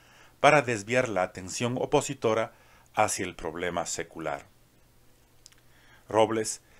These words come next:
desesperado, abandona la capital y por decreto establece su gobierno en Guayaquil. El Congreso queda sin quórum y se lo disuelve. Con estos trágicos antecedentes, el uno de marzo de mil ochocientos cincuenta y nueve,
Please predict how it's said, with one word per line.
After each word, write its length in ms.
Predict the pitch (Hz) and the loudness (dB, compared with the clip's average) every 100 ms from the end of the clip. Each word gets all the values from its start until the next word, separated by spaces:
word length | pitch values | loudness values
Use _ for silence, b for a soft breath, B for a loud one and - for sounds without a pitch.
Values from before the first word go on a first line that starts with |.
| b | b
desesperado, 640 | - 107 117 - 117 143 135 | -4 -2 0 0 4 6 6
abandona 460 | 117 104 104 123 | 6 4 2 2
la 140 | 107 95 | 2 0
capital 500 | 92 - - 113 110 | -6 -10 0 0 2
y 40 | |
por 220 | 107 87 | -2 -8
decreto 480 | 85 80 104 113 107 | -6 -6 -4 -4 -4
establece 540 | 92 - 80 107 107 101 | -6 -6 -4 -4 -4 -4
su 160 | 135 | -6
gobierno 420 | 113 92 107 104 | -6 -4 -4 -4
en 60 | 92 | -6
Guayaquil. 580 | 85 85 82 123 90 - b b b b b b - | -4 -4 -4 -4 -6 -8 b b b b b b -8
El 120 | 123 | -2
Congreso 480 | 147 139 156 160 135 | 0 0 0 0 0
queda 240 | 135 123 | 0 0
sin 220 | 110 95 | -2 -6
quórum 420 | 95 135 127 123 131 - _ | -4 0 2 0 -8 -18 _
y 100 | 101 | -8
se 140 | - | -4
lo 140 | 98 95 | -2 -2
disuelve. 540 | 87 - 78 76 73 - - _ _ _ b b b b b - | -2 -6 -6 -8 -12 -18 -20 _ _ _ b b b b b -4
Con 140 | 107 | -2
estos 300 | 117 - 107 | 0 0 -2
trágicos 540 | - 139 139 143 123 101 | 2 4 4 -2 -2 -2
antecedentes, 880 | 92 - - 98 120 104 110 107 - b b b b | -4 -6 -6 0 0 0 -6 -8 -14 b b b b
el 160 | 113 117 | -4 0
uno 180 | 170 147 | 4 4
de 100 | 110 | 4
marzo 360 | 120 123 - | 4 2 0
de 120 | 90 | -6
mil 200 | 87 107 | -6 -4
ochocientos 580 | 113 98 - 107 98 92 | -4 -6 -6 -6 -6 -8
cincuenta 460 | - 80 92 90 95 | -10 -10 -10 -8 -8
y 20 | |
nueve, 320 | 101 101 98 | -4 -4 -4